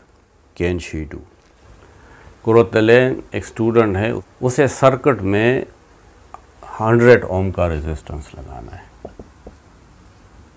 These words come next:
उसके पास जो रेजिस्टर्स हैं वो थ्री हंड्रेड ohms के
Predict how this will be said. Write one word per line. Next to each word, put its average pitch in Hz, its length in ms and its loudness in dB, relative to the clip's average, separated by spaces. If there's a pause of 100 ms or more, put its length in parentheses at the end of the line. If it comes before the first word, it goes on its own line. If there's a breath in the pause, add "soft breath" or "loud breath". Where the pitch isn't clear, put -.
(2000 soft breath)
उसके 156 320 4
पास 117 580 8 (1700)
जो 107 140 0
रेजिस्टर्स 101 680 0
हैं 131 500 -2 (340)
वो 101 160 -6 (120)
थ्री 117 200 2 (500)
हंड्रेड 87 360 -2
ohms 82 460 -8
के 120 120 -4